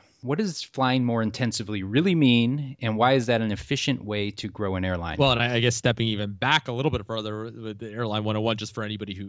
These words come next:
Speaker 2: who, who's, who's not familiar with the term, you said A S Ks. That's a capacity measure. That's, uh, uh, the number of available seats times the number of kilometers they fly. Uh, other airlines measure in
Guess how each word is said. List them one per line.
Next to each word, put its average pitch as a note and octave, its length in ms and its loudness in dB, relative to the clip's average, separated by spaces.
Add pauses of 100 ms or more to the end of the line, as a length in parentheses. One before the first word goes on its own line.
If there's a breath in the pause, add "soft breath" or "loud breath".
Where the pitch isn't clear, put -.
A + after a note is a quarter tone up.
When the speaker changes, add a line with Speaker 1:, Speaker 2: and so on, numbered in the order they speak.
Speaker 2:
who, G2 280 -12
who's, G2 260 -14
who's G2 320 -16
not G#2+ 220 -10
familiar G2+ 260 -10
with G2+ 100 -12
the - 60 -18
term, A2 220 -4
you F#2+ 80 -6
said F#2+ 180 -10
A A2 160 -6
S G2 140 -8
Ks. G#2+ 380 -2 (260 loud breath)
That's - 160 -10
a B2+ 40 -8
capacity A2+ 600 -4
measure. F#2+ 280 -12
That's, G#2 240 -14
uh, G2 140 -10 (400 soft breath)
uh, G2+ 160 -12
the G2 140 -12
number G#2 340 0
of D#3 80 6
available E3 440 0
seats - 520 -6 (140)
times A#2 400 -4
the A#2+ 140 -4
number A#2+ 340 0
of G#2+ 100 -4
kilometers A2 840 -4
they G2 180 -8
fly. F2+ 540 -6
Uh, F2 240 -8
other F2 160 -6
airlines F2+ 360 -4
measure F2+ 320 -2
in F#2+ 200 -2